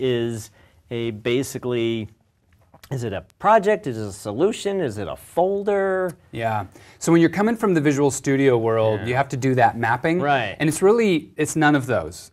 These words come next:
Speaker 2: or any of those.
Speaker 1: Okay.
Speaker 2: Whatever you want it to be. A repo is just a collection of files and folders.
Speaker 1: Okay, so it is a collection.
Speaker 2: Yep, it is a
Speaker 1: Okay.
Speaker 2: collection. Now, some people, um, will say,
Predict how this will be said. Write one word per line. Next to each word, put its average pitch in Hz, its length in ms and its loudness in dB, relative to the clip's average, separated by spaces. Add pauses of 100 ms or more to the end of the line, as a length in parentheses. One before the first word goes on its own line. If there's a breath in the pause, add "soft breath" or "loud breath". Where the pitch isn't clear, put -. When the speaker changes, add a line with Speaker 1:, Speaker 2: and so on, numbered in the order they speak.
Speaker 2:
or 160 180 6
any 147 200 2
of 104 80 -4
those. 90 420 -8
Speaker 1:
Okay. 117 140 -6
Speaker 2:
Whatever 143 260 4
you 170 160 4
want 147 200 4
it - 100 -8
to 123 100 -8
be. 98 140 -4
A 98 60 -4
repo 160 420 4
is 117 160 0
just 127 280 -2
a 160 40 -2
collection 123 460 -4
of 113 100 -8
files 107 320 2
and 95 100 -10
folders. - 300 -14
Speaker 1:
Okay, 123 280 -8
so 151 140 0
it 180 60 4
is 180 100 4
a 175 80 6
collection. 139 600 0
Speaker 2:
Yep, 104 200 -8 (180)
it 113 80 -6
is 120 160 -4
a 139 40 2
Speaker 1:
Okay. - 80 -2
Speaker 2:
collection. 101 440 -4 (440 soft breath)
Now, 113 120 -2
some 202 340 2
people, 135 720 0
um, 117 340 0
will 123 180 0
say, 120 460 0